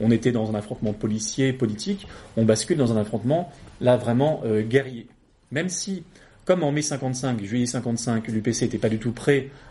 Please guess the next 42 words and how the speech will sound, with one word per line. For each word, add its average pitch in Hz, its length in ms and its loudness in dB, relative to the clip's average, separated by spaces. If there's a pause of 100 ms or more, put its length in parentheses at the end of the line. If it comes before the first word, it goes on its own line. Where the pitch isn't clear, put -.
à 104 140 0
mener 117 300 6
l'insurrection, 113 640 2 (240)
c'était - 160 -16
pas 113 80 -2
du 113 80 -4
tout 113 120 2
leur 104 120 4
intention, 110 420 -2 (920)
ils 110 100 -6
sont... 113 500 0 (380)
il 110 160 4
n'y 104 80 6
a 101 60 6
pas 143 100 6
de 131 80 -4
maquis 127 300 -4
qui - 100 -14
sont 117 140 -8
tout 113 160 -6
prêts - 180 -2
à 110 40 4
les 104 160 0
accueillir 110 380 0
avec 95 200 0
des 98 180 0
armes 101 160 2
cachées, 107 300 -2
et 127 40 -2
cetera. 90 360 -4 (340)
Il 117 40 4
n'y - 20 8
a 113 40 2
rien. 127 320 2 (280)
Donc, 117 240 4 (100)
une 160 140 4
partie 165 420 0
vont 127 400 -2
en... 127 60 -2
au 117 160 2
Cameroun 120 320 2
anglophone, 113 420 2